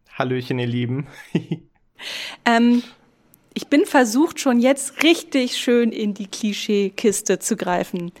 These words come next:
Speaker 2: Leonie wir, und Memdu, wir sprechen ja heute über das Thema Vielfalt der Generation, ähm, Vielfalt der Altersstrukturen im Job sozusagen. Leonie, du vertrittst die Ü fünfzig Arbeitnehmergruppe.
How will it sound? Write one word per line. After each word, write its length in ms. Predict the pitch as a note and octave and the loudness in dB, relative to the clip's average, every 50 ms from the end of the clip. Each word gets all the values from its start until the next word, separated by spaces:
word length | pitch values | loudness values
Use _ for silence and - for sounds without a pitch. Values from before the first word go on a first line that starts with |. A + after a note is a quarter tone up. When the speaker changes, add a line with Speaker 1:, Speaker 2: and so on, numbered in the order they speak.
| - - - - - - _ _ - | -20 -20 -20 -20 -20 -20 _ _ -2
Speaker 2:
Leonie 520 | G#3+ A3+ A#3+ B3+ C4+ C4 C4+ C#4+ D4+ G4 G#4 D#4+ | 0 2 4 6 6 6 6 6 4 4 2 -2
wir, 240 | - G#3+ A3 G#3 G3 - | -4 -4 -4 -4 -4 -4
und 200 | - G#3+ G#3 G#3 | -4 -4 -2 -2
Memdu, 320 | G#3+ G#3 A#3 C4 B3+ C#4 A#3 | 0 2 2 2 2 2 2
wir 120 | A#3 A3 | 0 0
sprechen 360 | A3 - - G#3+ A#3 - - | 0 -2 -4 -4 -2 -2 -2
ja 120 | A3 A3 G#3+ | 0 0 2
heute 200 | G#3+ A3 A3 A#3+ | 0 0 2 0
über 120 | A3 G3+ | 0 0
das 180 | F#3 G3+ - - | -2 -4 -6 -4
Thema 300 | - A3 G#3 G#3+ G#3 G#3 | -4 -2 -2 -2 -2 -4
Vielfalt 840 | - - - B3+ B3 C#4 C4+ C4 - - A3+ G3+ G3 G3+ - - - | -8 -4 2 4 4 4 4 2 -2 -2 0 0 0 0 -2 -4 -4
der 100 | G3 G3 | -4 -2
Generation, 880 | F3+ G3 F#3+ F#3+ F#3 F3 F3 F3 - - - - G3+ F3+ F#3 G3 B3+ F#4+ A4 - - - - - - - - - - - - _ - - | -2 -2 -2 -2 -2 -4 -6 -8 -8 -10 -8 -8 -6 -4 0 2 2 0 0 -4 -14 -20 -20 -20 -20 -20 -20 -20 -20 -20 -20 _ -10 -6
ähm, 360 | G3+ G3 F#3+ F#3+ F#3+ F#3 F3+ | -4 -2 -2 -2 -2 -4 -6
Vielfalt 720 | - - - - B3 C4+ B3+ - - B3 A3 G#3 G#3+ G#3+ - | -10 -6 0 2 2 2 2 0 0 0 2 2 2 0 -4
der 200 | - F#3+ F#3+ - | -8 -10 -6 -4
Altersstrukturen 880 | F#3 G#3 G#3+ - A3+ - - - - A3 - - - A#3 A3+ C4+ C4+ B3 - | -4 -4 -2 -4 -6 -6 -6 -8 -8 -8 -8 -6 -4 -2 0 0 0 0 0
im 160 | A3 G3+ F#3+ | -2 -2 0
Job 360 | - - G3+ B3 - - - _ | 0 0 0 0 -2 -6 -12 _
sozusagen. 760 | D#4 - - A3 - - B3+ A3 F#3 G3 G3 G3 G3+ B3 D4 D#4 - - - - - _ _ | -12 -10 -10 -10 -6 -6 -6 -4 -2 0 0 0 0 0 -2 -4 -6 -12 -20 -20 -20 _ _
Leonie, 580 | - G3 F#3+ G#3 G#3 A3 A#3 A#3+ C4 D4 F#4+ G#4+ - - - _ _ _ _ | -8 -4 -2 0 2 2 4 4 4 4 4 2 -2 -12 -20 _ _ _ _
du 80 | - A3+ | -4 -2
vertrittst 520 | - A#3 G#3+ - - A#3+ A3+ - - - | -2 -2 -4 -2 -2 -2 -2 -2 -4 -4
die 140 | A3 G#3+ - - | -4 -2 0 0
Ü 80 | A3 | -2
fünfzig 840 | G3 - - A3+ G3+ G3 - - - - - A3 C#4 E4+ - - - | -2 0 0 0 0 0 -4 -8 -12 -6 -2 -2 -2 -2 -4 -4 -4
Arbeitnehmergruppe. 1000 | G3+ G3+ G3 F#3 F#3 - F#3+ F#3 F3+ F#3+ F#3+ - - G3 - - G#3+ G#3 - | -2 0 0 -2 -2 -4 -6 -6 -6 -6 -8 -6 -6 -8 -6 -2 -2 -4 -4